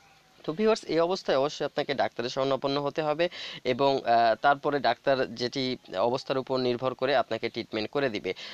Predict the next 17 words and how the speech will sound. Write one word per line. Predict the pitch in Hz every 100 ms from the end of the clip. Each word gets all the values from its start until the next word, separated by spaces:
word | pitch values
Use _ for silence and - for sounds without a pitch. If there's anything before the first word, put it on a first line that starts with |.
| -
সাধারণত | 180 180 214 220
এই | 220 151 175
অবস্থায় | 185 - 196 180
যদি | 160 147 -
আপনি | 120 123 123
একটু | 110 131
দাঁতটির | 117 117 135 117
চারপাশে | 131 120 127 120 120
ড্রেসিং | 113 123 151 143
করিয়ে | 135 131 131
নেন | 127 127
এবং | - 107 117
বারে | 104 113 123
বারে | 123 123
গরম | 113 110 123
পানির | 120 127
সঙ্গে, | 123 131 123 123